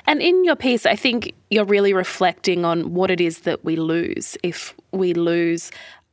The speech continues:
the type of arts education that you're, you're thinking of. And I wonder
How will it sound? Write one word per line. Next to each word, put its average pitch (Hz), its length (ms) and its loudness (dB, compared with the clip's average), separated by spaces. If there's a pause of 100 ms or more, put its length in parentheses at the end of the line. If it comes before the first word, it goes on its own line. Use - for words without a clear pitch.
(160)
the 185 140 -2
type 160 320 0
of 170 80 -2
arts 170 240 0
education 170 540 -4
that - 140 -4
you're, 160 520 -2
you're 175 120 -2
thinking 202 400 -2
of. 165 380 -4
And 190 320 0 (480)
I 196 100 4
wonder 196 380 2